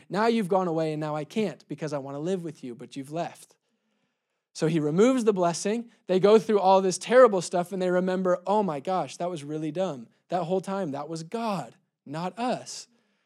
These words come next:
And so they repent, and they come back to God and basically say, "We totally blew that. Is there any way you'll have us back?"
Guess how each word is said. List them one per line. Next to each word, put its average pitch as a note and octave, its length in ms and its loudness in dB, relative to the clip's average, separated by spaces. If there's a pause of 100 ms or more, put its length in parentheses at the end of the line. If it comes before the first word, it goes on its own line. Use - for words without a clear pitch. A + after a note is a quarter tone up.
(160)
And D3 80 -10
so E3+ 100 -2
they F#3+ 140 4
repent, A3 580 4
and F#3 100 -6
they F#3+ 80 -2
come A#3 220 -2
back A#3+ 300 2
to A3 80 -2
God E3+ 300 2
and E3 120 -4
basically G3+ 340 2
say, F#3+ 300 -8 (540)
"We B3 180 6
totally A3 500 8
blew E3+ 300 0
that. D3 220 -2
Is D3 100 -8
there E3 160 -4
any F#3 180 -2
way F3 180 2
you'll D3+ 120 -2
have C#3 220 -6
us C3 100 -10
back?" A2+ 380 -12